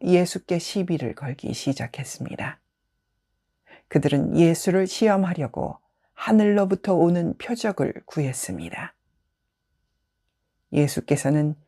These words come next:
깊이 탄식하시며 말씀하셨습니다. "이 세대가 왜 표적을 구하느냐?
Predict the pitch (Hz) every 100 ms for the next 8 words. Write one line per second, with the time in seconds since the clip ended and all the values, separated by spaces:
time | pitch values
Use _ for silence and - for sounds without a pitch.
0 | _ _ - 175 - - 185 175 - 214
1 | 214 214 - 156 - - - 131 139 -
2 | 139 135 123 - - - - 143 - _
3 | _ _ _ _ _ _ _ _ _ _
4 | _ _ _ _ _ _ _ _ 196 202
5 | 202 - 196 190 175 143 117 120 143 -
6 | _ _ _ _ _ - 139 165 170 -
7 | - - - - 233 220 208 190 - 147
8 | 127 117 117 - 175